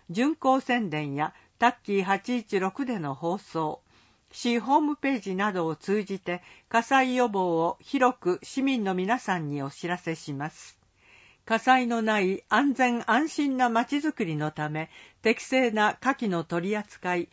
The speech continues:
放火防止対策など、皆さんのご協力をお願いします。問い合わせ、消防本部予防室、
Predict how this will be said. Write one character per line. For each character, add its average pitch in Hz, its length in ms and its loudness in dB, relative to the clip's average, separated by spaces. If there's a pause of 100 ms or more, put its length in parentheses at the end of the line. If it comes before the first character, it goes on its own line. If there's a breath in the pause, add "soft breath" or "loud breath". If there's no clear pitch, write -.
(160 loud breath)
放 294 200 2
火 277 200 2
防 254 220 2
止 - 220 -12
対 247 200 2
策 180 300 -4
な 170 180 -4
ど、 156 160 -6 (240 soft breath)
皆 226 240 2
さ 196 180 0
ん 185 80 -2
の 170 160 0
ご 175 160 -4
協 247 280 0
力 214 380 -2
を 180 60 0
お 175 100 -2
願 170 300 -4
い 170 60 -8
し - 200 -14
ま 156 140 -8
す。 - 240 -20 (640)
問 233 180 4
い 226 80 4
合 214 60 4
わ 214 80 2
せ、 - 240 -4
消 269 260 2
防 254 240 2
本 220 300 -2
部 160 180 -2
予 170 180 2
防 185 220 -2
室、 - 400 -8